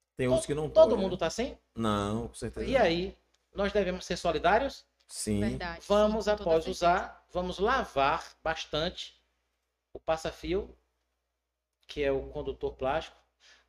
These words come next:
Speaker 2: Vamos lavar bastante, com-, pegar uma escova, pegar, lim-, lavar bastante, limpar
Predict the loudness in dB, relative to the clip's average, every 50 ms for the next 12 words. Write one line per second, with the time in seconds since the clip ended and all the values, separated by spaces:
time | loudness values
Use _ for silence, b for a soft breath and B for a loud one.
0 | -6 -4 -2 -2 -2 -2 -4 -4 -4 -4 -4 -4 -4 -2 0 0 0 -2 -4 -6
1 | -8 -8 -8 -6 -4 -4 -2 -4 -4 -8 -10 -12 -14 -10 -6 -6 -4 -4 -6 -6
2 | -8 -10 -10 -8 -6 -6 -6 -6 -8 -8 -8 -8 -8 -10 -14 -16 -18 -18 -14 -8
3 | -6 -6 -6 -4 -6 -6 -8 -8 -10 -12 -10 -12 -12 -12 -10 -12 -12 -12 -8 -4
4 | -4 -2 -2 -4 -6 -10 -18 -20